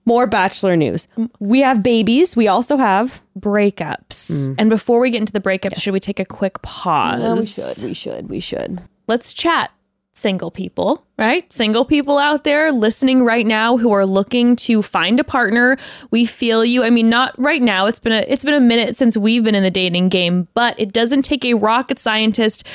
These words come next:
Speaker 2: to know that it can be tough. So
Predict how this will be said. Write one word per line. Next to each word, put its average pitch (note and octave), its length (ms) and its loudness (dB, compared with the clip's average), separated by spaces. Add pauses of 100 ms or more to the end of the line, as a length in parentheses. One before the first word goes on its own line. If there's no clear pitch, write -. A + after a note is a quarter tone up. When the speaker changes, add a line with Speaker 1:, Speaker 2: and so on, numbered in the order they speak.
(160)
Speaker 2:
to A3+ 120 0
know A3 200 4
that A3 100 4
it - 140 -2
can A3+ 180 2
be G#3+ 300 0 (120)
tough. G3+ 480 -4
So G#3 400 0